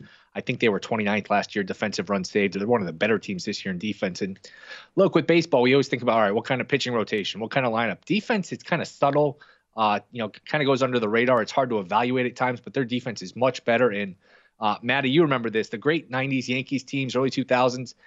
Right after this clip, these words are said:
had unbelievable bullpens, whether it's Jeff Nelson, Mike Stanton, uh, you know, Graham Lloyd, obviously leading up to Mariano. This Yankee bullpen is really good. It's really deep, uh, with Holmes, Peralta, those kind of guys, Loaisiga.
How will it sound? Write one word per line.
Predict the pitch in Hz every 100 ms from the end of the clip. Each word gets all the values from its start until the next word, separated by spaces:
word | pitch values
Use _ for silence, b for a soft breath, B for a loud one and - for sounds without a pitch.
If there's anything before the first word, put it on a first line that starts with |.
| b
had | - 110 -
unbelievable | 127 127 123 120 107 104
bullpens, | 107 - 98 87
whether | 101
it's | 90
Jeff | - 139 -
Nelson, | 123 123 - 120
Mike | 104 127 135
Stanton, | - 127 123 120 117 107 b b b
uh, | 98 -
you |
know, | 101
Graham | - 123 135 117
Lloyd, | 123 120 107
obviously | 117 117 -
leading | 120 117
up | 110
to | -
Mariano. | 107 110 110 117 113 -
This | 156 -
Yankee | 135 127 104
bullpen | 113 113 101 95
is | 82
really | 104 135
good. | 117 120 123 123 _ B B B
It's | 92 -
really | 113 131 110
deep, | 98 127 127 _ _ _ _ -
uh, | 98 92
with | 92
Holmes, | - 120 123 120
Peralta, | - 110 113 117 120
those | 117 113
kind | - 117
of | 110
guys, | 117 110
Loaisiga. | 98 110 113 110 120 120